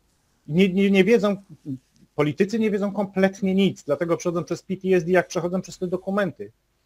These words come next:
Jaką to ma głębię, jaką to ma, jaki to ma, wiesz, em, wydźwięk, nie?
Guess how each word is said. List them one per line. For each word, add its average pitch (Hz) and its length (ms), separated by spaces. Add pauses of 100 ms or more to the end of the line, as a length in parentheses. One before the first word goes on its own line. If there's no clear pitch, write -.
(220)
Jaką 147 240
to 170 100
ma 160 120
głębię, 151 360
jaką 135 240
to 165 80
ma, 156 320
jaki 151 240
to 151 120
ma, 160 340
wiesz, 127 420 (880)
em, 139 580
wydźwięk, 127 520 (100)
nie? 165 240